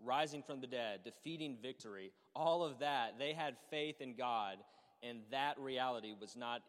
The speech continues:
it was not even a reality for them as far as they, as, as far as they could see. And Paul's, or the writer of Hebrews' point is, how much more so d-, should we have faith living with the crucifixion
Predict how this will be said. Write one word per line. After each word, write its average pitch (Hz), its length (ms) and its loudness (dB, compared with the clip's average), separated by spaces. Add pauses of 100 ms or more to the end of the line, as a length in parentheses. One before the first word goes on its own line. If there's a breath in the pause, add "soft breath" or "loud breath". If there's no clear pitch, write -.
(160)
it 151 120 -8
was 151 120 -6
not 165 160 2
even 190 200 -2
a 156 40 -2
reality 123 520 2
for 117 80 -12
them 113 260 -4
as 104 100 -10
far 117 200 -4
as 107 120 -8
they, 110 260 -6 (140)
as, 107 120 -14 (140)
as 113 100 -10
far 131 200 -2
as 110 100 -8
they 123 160 -4
could - 180 -16
see. 82 260 -14 (1080 loud breath)
And 110 100 -14
Paul's, 135 300 -2 (180)
or 113 260 -4
the - 100 -12 (140)
writer 120 220 -4
of 107 80 -8
Hebrews' 120 320 -8
point 139 300 -10
is, 107 100 -12 (140)
how 165 140 -6
much 151 300 -4
more 135 280 -6
so 110 400 -6
d-, 107 100 -18
should 110 220 -12
we 113 100 -8
have 107 160 -8 (100)
faith 95 280 -6 (1000 soft breath)
living 120 560 -2 (240)
with 117 260 -4 (440)
the 110 100 -6 (160)
crucifixion 123 840 -8